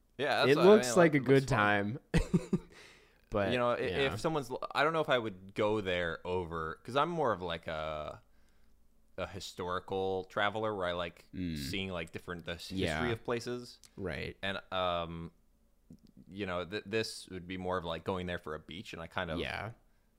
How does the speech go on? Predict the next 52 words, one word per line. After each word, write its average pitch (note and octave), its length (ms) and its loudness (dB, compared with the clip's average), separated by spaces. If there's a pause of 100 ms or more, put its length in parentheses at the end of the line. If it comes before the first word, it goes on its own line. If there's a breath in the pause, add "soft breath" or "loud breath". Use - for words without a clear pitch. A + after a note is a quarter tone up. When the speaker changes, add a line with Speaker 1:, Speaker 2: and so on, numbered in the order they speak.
Speaker 1:
have D#2 100 -14
lived E2 220 -10
my E2+ 100 -4
whole D#2+ 180 -8
life D2+ 220 -8
on E2+ 120 -10
the D#2 60 -12
beach D#2+ 300 -14
in - 80 -16
Florida. E2 440 -10 (180)
Speaker 2:
That A2 220 2
is, A2 440 -2 (260)
I, A2+ 380 0
I G#2+ 140 2
always G#2+ 180 0
forget A2 360 -4
that. - 340 -8
Yeah. F#2 260 -6
Speaker 1:
But G2+ 240 4
if - 120 6
someone's E3 260 4
like, C3 140 2
Speaker 2:
<laughs> D3 60 -4
Speaker 1:
"Hey, C#3+ 80 2
you G#2+ 140 -4
can B2+ 120 -6
either B2 180 -2
go G2 180 -2
nowhere F#2 600 0
or E2 60 -6
go D#2+ 220 -8
here," D#2+ 380 -6
I E2 60 -4
would D#2+ 120 -10
go D#2 140 -8
there. D#2 400 -6
Speaker 2:
Yeah, G2 420 -6 (360)
totally. G2 500 -8 (360)
It'd G#2 100 -8
be G2+ 80 0
Speaker 1:
But G#2+ 60 0
it - 20 4
Speaker 2:
hard - 60 4
to - 20 2
Speaker 1:
wouldn't C#3 160 0
be G2+ 60 0
Speaker 2:
go F2 40 0
Speaker 1:
my F2 80 0
Speaker 2:
nowhere. E2+ 240 -2
Speaker 1:
first D#2 100 -4
option. - 400 -10 (500)
Speaker 2:
Gotcha. - 440 -10